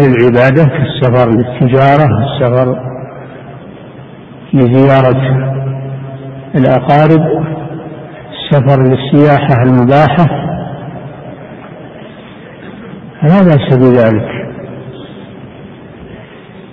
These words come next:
أما الذين يغالطون ويقولون إن هذا معناه أنه لا يسافر أحد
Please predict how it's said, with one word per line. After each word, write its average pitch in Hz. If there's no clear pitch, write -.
أما 156
الذين 151
يغالطون 139
ويقولون 123
إن 143
هذا 139
معناه 131
أنه 135
لا 151
يسافر 139
أحد -